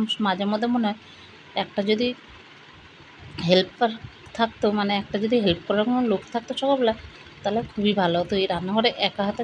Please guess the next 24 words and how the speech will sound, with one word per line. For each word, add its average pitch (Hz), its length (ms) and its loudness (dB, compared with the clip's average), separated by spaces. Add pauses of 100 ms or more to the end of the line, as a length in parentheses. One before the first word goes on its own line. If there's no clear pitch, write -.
সবজি, 180 280 -6 (140)
একদিকে 214 380 -2
সবজি 214 300 -4
কাটছি, 233 260 -2 (120)
একদিকে 214 320 0
রান্না 196 260 0
করছি, - 240 -10 (100)
ওইদিকে 208 300 0
মাছ 196 240 -4
কাটতে 214 260 -4
গেলাম। 262 180 -2 (840)
তো 262 60 0 (100)
রুটি 202 300 0
হয়ে 240 180 4
গেছে, 254 160 0 (100)
এখন 214 200 -2
হচ্ছে 220 160 2 (100)
ডালটা 185 340 2
সাঁতলে 185 380 -2
নেব। 185 120 -4 (500)
ডালটা 180 340 0
সাঁতলে 240 340 -2 (440)
তারপরেই 196 440 4
হচ্ছে 277 220 -2